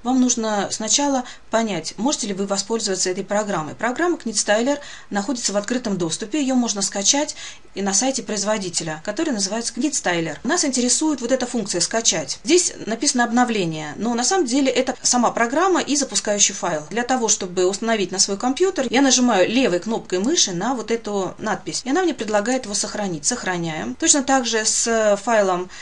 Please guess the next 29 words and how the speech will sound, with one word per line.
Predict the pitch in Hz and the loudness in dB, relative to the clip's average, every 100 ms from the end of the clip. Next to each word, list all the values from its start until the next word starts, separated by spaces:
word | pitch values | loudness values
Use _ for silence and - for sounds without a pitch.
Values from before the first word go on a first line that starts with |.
| - | -12
разархивации | 208 202 214 202 240 214 - - 170 156 - | -8 -4 -4 -2 0 0 0 -2 -4 -4 -4
нажимаю | 202 220 214 180 170 - | -4 -2 -2 -2 -4 -6
левой, | 202 202 175 - | -2 -2 -2 -4
на | 202 | -2
левую | 214 185 180 | 0 0 -2
кнопку | 202 - 202 | -4 -4 -4
мыши, | 208 185 - 170 - - - | 0 2 0 -2 -10 -16 -12
нажимаю | - 196 196 180 165 | -4 -2 -2 -2 -2
«Сохранить», | 165 208 208 277 359 - | -2 -2 0 0 0 -2
у | |
меня | 202 262 | -2 -2
пошли | 320 208 226 269 - | -2 -4 -2 -4 -4
загрузки. | 170 202 208 190 - 160 160 - - - - | -4 -2 -2 -6 -6 -10 -14 -16 -20 -20 -2
После | 320 - | 0 2
того, | 262 247 | 0 -2
как | 220 | -2
программа | - 233 233 202 | -2 0 2 2
загрузилась, | 208 226 254 254 370 339 214 | 0 0 2 4 4 4 0
вот | 269 226 | -2 0
она | 226 254 | 0 0
у | - | 0
нас, | 214 233 - - | -2 -2 -4 -4
а, | 180 180 170 | -4 -4 -4
вот | 190 233 196 | -4 -4 -6
эти | 202 | -6
два | 185 196 | -4 -2
файла | 196 247 254 202 185 - - 175 | 2 2 4 0 -4 -14 -16 -8
здесь | 175 226 - - - | -2 -2 -2 -8 -10
выделены. | 190 180 170 165 160 | -4 -2 -2 -4 -6